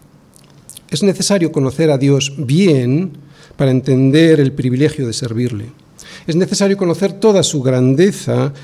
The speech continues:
para no desanimarse y poder ser fiel y valiente en la lucha.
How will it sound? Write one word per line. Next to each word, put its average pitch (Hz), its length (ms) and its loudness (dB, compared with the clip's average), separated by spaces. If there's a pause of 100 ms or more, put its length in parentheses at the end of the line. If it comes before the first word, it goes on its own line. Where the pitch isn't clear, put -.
(220)
para 131 180 0
no 151 280 6
desanimarse 151 1200 -2 (420)
y 147 100 -6
poder 170 440 0
ser 143 840 -2 (260)
fiel 127 920 0
y 156 100 0
valiente 127 460 2
en 104 120 -4
la 95 100 -8
lucha. 92 420 -14